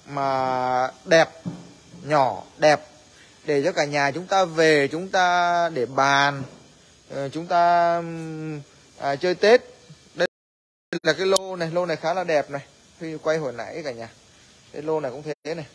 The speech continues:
Cái lá nó tự vàng, nó rụng chứ cả nhà. Và búp nó sẽ lớn dần lên. Đấy, búp nó lớn dần lên. Như chậu ba thân này cũng đẹp này. Đấy.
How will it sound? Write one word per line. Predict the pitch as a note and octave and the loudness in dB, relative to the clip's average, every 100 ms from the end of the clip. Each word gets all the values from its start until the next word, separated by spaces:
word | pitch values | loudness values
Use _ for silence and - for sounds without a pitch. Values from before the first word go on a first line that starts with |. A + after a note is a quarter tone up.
| - - - | -20 -20 -12
Cái | - E3+ | -4 0
lá | D3+ D#3 | 2 4
nó | G3 | 2
tự | G3+ D#3+ | 0 -2
vàng, | C3+ D3+ C#3 D3 | 2 2 2 -2
nó | |
rụng | F3 D#3+ - | -4 -6 -6
chứ | F3 | -6
cả | C#3 | -6
nhà. | B2 A#2+ - _ _ _ - | -6 -10 -16 _ _ _ -6
Và | C#3 | -2
búp | E3+ G#3+ F3 | 0 0 -2
nó | F#3 | -4
sẽ | G#3 | -2
lớn | F3+ E3 G3 | 0 2 2
dần | G3 D3 | 2 2
lên. | D3+ F3 - - _ _ _ _ _ _ _ _ _ _ _ _ _ _ - | 2 2 0 -20 _ _ _ _ _ _ _ _ _ _ _ _ _ _ -20
Đấy, | B2+ | -10
búp | E3 F3 | -8 -4
nó | E3+ | 0
lớn | D#3 F3 | 0 2
dần | C#3+ C#3 | 2 4
lên. | D#3+ | 2
Như | E3 | 2
chậu | D#3+ C3 | -2 2
ba | C#3+ D#3 | 4 4
thân | E3+ D3+ | 2 -2
này | B2+ | -4
cũng | D#3 | -2
đẹp | C#3 A2+ | 0 -2
này. | A#2 - _ _ _ _ _ _ _ _ _ _ _ _ | -6 -18 _ _ _ _ _ _ _ _ _ _ _ _
Đấy. | - C3 | -6 -6